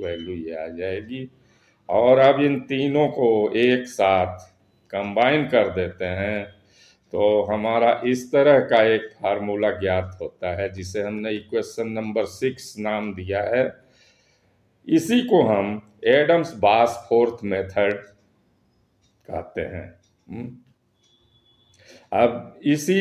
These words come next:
equation को हम ऐसे भी लिख सकते हैं, J की जगह में J plus two replace कर दें तो this becomes U J plus three this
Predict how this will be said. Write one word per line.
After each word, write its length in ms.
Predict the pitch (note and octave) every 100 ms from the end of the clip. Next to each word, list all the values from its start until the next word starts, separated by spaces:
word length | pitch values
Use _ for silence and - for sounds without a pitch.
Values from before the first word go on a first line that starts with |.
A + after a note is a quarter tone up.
| G3
equation 580 | F#3 E3 D#3+ E3+ F3 E3+
को 240 | F3 E3
हम 180 | D3+ C#3+
ऐसे 360 | B2 B2 C#3+ C3
भी 140 | B2+
लिख 240 | B2 B2 -
सकते 420 | A2+ G2+ - A2 G#2
हैं, 200 | A#2 A2+
J 240 | G#2 B2 B2 B2
की 100 | A2+
जगह 380 | A#2 A2+ B2+ B2+
में 340 | G2+ E2+ - _ _ _ _
J 280 | F2 G#2 A#2+ B2 B2
plus 420 | A#2 A#2+ - -
two 120 | C#3+ C3+ F#2 - - - _ _ -
replace 560 | G#2 A2 A2+ B2+ B2+ -
कर 260 | B2 A#2+ F#2
दें 200 | F2 E2 - - _ _ _ -
तो 80 | F2+ F#2
this 200 | A#2+ B2 G#2+
becomes 460 | A2+ B2+ B2+ B2 -
U 280 | G#2+ B2 B2+
J 260 | B2 A#2+ A#2+
plus 380 | A2+ G#2+ G#2+ F#2+ -
three 400 | - G#2 G#2 G2+
this 200 | G2+ G2